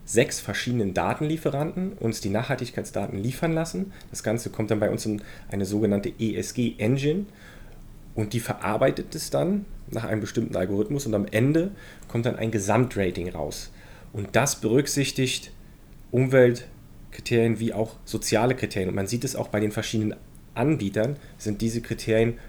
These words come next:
teilweise auch unterschiedlich gewichtet. Wir wollen aber eine möglichst breiten Konsensus-Sichtweise haben. Deswegen haben wir auch mehrere Anbieter genommen, weil es ist halt immer sehr subjektiv. Es gibt noch keine Taxonomie, keine Klassifizierung, was heißt E S G. Und deswegen haben wir gesagt, okay,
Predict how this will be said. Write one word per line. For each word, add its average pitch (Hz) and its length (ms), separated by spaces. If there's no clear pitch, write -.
teilweise 110 400
auch - 100
unterschiedlich 123 640
gewichtet. 110 480
Wir 156 240
wollen 147 160
aber 117 360
eine 107 100
möglichst 123 520
breiten 110 460
Konsensus-Sichtweise 107 2000
haben. 95 160
Deswegen 107 360
haben 110 80
wir 101 100
auch 92 80
mehrere 123 440
Anbieter 107 340
genommen, 123 400
weil 101 120
es 101 80
ist 107 120
halt 101 160
immer 107 240
sehr 107 180
subjektiv. 131 520
Es 104 100
gibt - 220
noch 135 100
keine 120 240
Taxonomie, 117 560
keine 117 240
Klassifizierung, 117 720
was 110 220
heißt 139 240
E 143 100
S 143 160
G. 143 180
Und 113 140
deswegen 107 300
haben 104 100
wir 104 60
gesagt, 104 260
okay, - 300